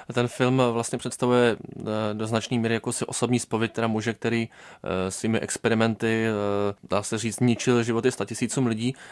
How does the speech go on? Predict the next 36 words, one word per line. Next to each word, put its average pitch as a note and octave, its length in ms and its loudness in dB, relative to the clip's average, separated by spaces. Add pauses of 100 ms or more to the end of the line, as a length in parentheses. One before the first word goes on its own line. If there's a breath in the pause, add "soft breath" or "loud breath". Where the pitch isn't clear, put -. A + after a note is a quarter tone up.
Jak G#2+ 200 2
on, D3+ 200 2
eh, A#2 240 4
jak G#2 160 2
on D3+ 120 0
sám, A#2 300 2
eh, G2+ 180 2
se - 140 -6
na A2 100 0
to, G2+ 400 0
na G2+ 100 -2
to A2 120 -6
dívá, G#2+ 300 0
nebo, G#2+ 260 2 (260 loud breath)
eh, G#2+ 160 0
jak A2 200 0
třeba B2+ 300 0
ho A2+ 200 -4
hodnotíš A2 440 -2
i A#2+ 80 -2
ty, A2 160 2
nebo G#2+ 180 0
třeba G#2+ 200 0
lidi G#2 160 0
ze G2+ 140 0
štábu G2+ 420 0
a F#2+ 40 0
tak G2+ 160 -2
dále, G2+ 280 0 (260 loud breath)
pokud A2 260 -8
teda G2+ 220 0
přijmeme G2+ 400 -2
něco G2+ 240 0
jako F#2+ 220 -2
hodnocení G2+ 440 0
člověka? G2+ 520 -2